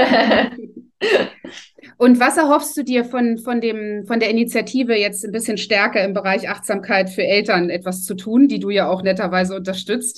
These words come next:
mit deiner Zeit heute? Was erhoffst du dir vielleicht auch von dem Buch?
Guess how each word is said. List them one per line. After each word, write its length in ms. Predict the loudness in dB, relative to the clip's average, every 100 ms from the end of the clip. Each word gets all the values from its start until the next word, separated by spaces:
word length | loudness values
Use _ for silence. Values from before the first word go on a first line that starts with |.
| -10
mit 140 | -6
deiner 240 | -2 -2 -2
Zeit 360 | -2 -4 -4
heute? 320 | -6 -6 -8 -10 _ _ _ _ _ _ -10
Was 160 | -8 -2
erhoffst 300 | 0 0 -4
du 40 |
dir 140 | -4 -2
vielleicht 320 | 0 0 -2
auch 80 | -4
von 160 | 0
dem 100 | 0
Buch? 280 | 0 -6 -8